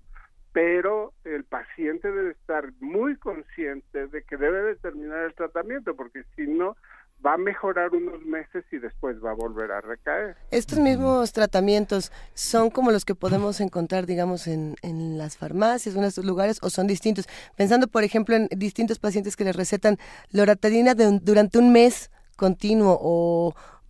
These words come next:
Speaker 2: sobre todo Montelucas, si no me equivoco, es uno de estos medicamentos que recetan de manera, eh, crónica. Bueno, no sé si se dice crónico. ¿Cómo se dice esto, doctor? ¿Cuál, cómo, qué medicamentos son los que se recetan para tratamientos mucho más largos?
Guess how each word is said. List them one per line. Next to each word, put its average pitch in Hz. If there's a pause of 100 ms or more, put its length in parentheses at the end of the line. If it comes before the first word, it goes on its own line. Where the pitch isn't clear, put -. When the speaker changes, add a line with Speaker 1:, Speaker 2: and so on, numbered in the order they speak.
(120)
Speaker 2:
sobre 220
todo 269
Montelucas, 220
si -
no 202 (140)
me 202
equivoco, 190
es 190
uno 214
de 226
estos 214
medicamentos 190
que 190
recetan 185
de 196
manera, 185 (360)
eh, 175 (120)
crónica. 214
Bueno, 180
no 196
sé 196
si -
se -
dice 175
crónico. 175
¿Cómo 240
se 202
dice 202
esto, 190
doctor? 175
¿Cuál, 226
cómo, 226
qué 294
medicamentos 208
son 196
los 196
que 170 (320)
se -
recetan 190
para 185
tratamientos 180
mucho 175
más 170
largos? 156